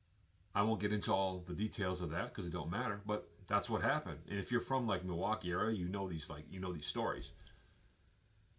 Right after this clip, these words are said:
You know, especially if you were around in the late nineties, early two thousands like I was.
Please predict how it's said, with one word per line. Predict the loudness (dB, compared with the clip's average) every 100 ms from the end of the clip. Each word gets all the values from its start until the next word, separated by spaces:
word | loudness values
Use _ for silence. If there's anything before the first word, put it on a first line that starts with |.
| _ _ -20 _ _ _ -8
You | -2
know, | -2
especially | 2 2 2 0
if | 0
you | 2
were | 2 2
around | 2 2 0
in | 0
the |
late | 0 -2 0
nineties, | -2 -2 -2 -2
early | -2 -4
two | -6
thousands | -4 -2 -2 -4
like | -4
I | -2
was. | -2 -6 -12